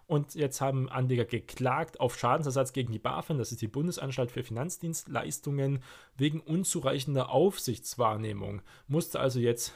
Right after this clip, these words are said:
Gericht entscheiden. In der zweiten Instanz ging es zum Oberlandesgericht Frankfurt am Main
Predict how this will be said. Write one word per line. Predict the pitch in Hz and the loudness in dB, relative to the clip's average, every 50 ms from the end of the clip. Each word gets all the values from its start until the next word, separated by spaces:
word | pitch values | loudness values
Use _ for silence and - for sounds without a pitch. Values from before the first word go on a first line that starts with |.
| - 143 - | -14 -14 -4
Gericht | - 123 - - - - | -4 -4 -4 -4 -10 -8
entscheiden. | - 117 - - 151 175 190 - | -8 -6 -2 0 0 0 0 0
In | 147 123 | 0 -2
der | 113 104 | -2 -2
zweiten | - - 127 123 123 - 131 | -2 0 2 0 0 0 -4
Instanz | 120 120 - - - 170 175 - | -8 -8 -6 -4 -2 -2 -4 -2
ging | - 151 143 | -2 -2 -2
es | 139 127 - | -2 -4 -4
zum | - 123 120 127 | -2 -2 -2 -2
Oberlandesgericht | - 143 135 127 120 110 113 120 127 127 123 - 113 107 - - | -2 -2 0 2 2 0 2 0 -2 -2 -2 -4 -6 -8 -8 -4
Frankfurt | - 131 127 127 - 117 - - | -2 -2 -2 -2 -2 -4 -4 -4
am | 101 101 101 | -6 -4 -2
Main | 104 127 175 196 190 196 | 0 0 0 0 -2 -4